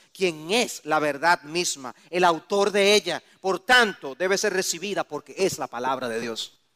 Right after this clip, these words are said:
¿Por qué es que la Biblia tiene autoridad? Porque es de Dios. Su origen es de Dios. Ahora fue formada con, por medio de la instrumentalidad de hombres.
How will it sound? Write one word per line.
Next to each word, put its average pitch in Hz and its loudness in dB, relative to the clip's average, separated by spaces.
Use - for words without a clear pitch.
¿Por 190 0
qué 294 2
es - 2
que 302 0
la 277 6
Biblia 277 4
tiene 262 -2
autoridad? 247 2
Porque 196 -2
es 196 -4
de 247 6
Dios. 247 2
Su 262 -2
origen 254 6
es 220 2
de 277 4
Dios. 302 4
Ahora 170 0
fue 160 -6
formada 156 -4
con, 180 -6
por 185 -8
medio 185 -4
de 185 -4
la 180 -2
instrumentalidad 190 -4
de 202 -4
hombres. 240 -6